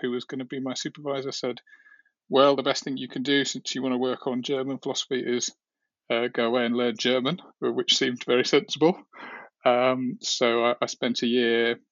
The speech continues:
actually teaching English as a foreign language and then going on the other side of the classroom, starting to learn German. Uh, and my second time around, I,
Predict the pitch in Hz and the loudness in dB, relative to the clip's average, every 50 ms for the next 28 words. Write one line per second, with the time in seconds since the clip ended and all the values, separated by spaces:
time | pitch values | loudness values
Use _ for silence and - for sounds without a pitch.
0 | _ _ _ _ _ - - - - _ _ _ _ - - 131 113 - - 117 | _ _ _ _ _ -20 -20 -20 -20 _ _ _ _ -2 0 0 0 2 -2 -2
1 | 110 - - 180 196 - - 120 113 113 110 110 110 110 - - 120 110 104 - | -2 -2 -2 -4 -4 -4 -2 -2 0 -2 -2 -2 -2 -4 -4 -2 -4 -4 -4 -2
2 | 123 113 110 110 123 127 127 113 110 110 104 - - 123 113 117 117 110 110 113 | -2 -2 0 0 2 2 2 2 0 -2 -4 -4 -4 -4 -2 0 0 0 -2 -2
3 | 113 117 - _ _ _ _ _ _ _ - 113 107 113 113 113 113 117 117 120 | -4 -6 -8 _ _ _ _ _ _ _ -2 0 0 0 0 0 0 0 0 0
4 | 120 117 - 123 120 110 107 107 - - 110 110 - - - 127 113 113 117 - | -2 -2 -2 -2 -2 -2 -4 -6 -4 -2 -2 -2 -2 -2 -4 -2 -4 -4 -6 -8
5 | _ _ _ _ _ _ _ _ _ _ _ _ _ _ _ - - 165 143 135 | _ _ _ _ _ _ _ _ _ _ _ _ _ _ _ -6 -2 0 0 0
6 | - - 147 127 - 127 120 123 120 120 117 113 131 123 120 120 120 117 120 127 | 0 -2 -4 -6 -4 -4 -2 -2 -2 -4 -4 -4 -4 -2 -2 -2 -2 -4 -4 -8
7 | - _ - - _ _ _ _ _ - - - _ _ _ _ _ _ _ _ | -12 _ -20 -20 _ _ _ _ _ -20 -20 -20 _ _ _ _ _ _ _ _
8 | - 131 127 123 123 123 123 123 131 - 131 127 131 127 127 123 - - 143 - | 2 4 6 6 6 6 4 2 2 0 -2 -2 -2 -2 -2 -2 -4 -4 -6 -6
9 | - 135 - - 147 135 127 127 127 123 123 123 123 123 127 123 123 123 | -8 -10 -6 -4 -2 -2 -2 -2 -2 -2 -2 -4 -4 -4 -4 -4 -2 -4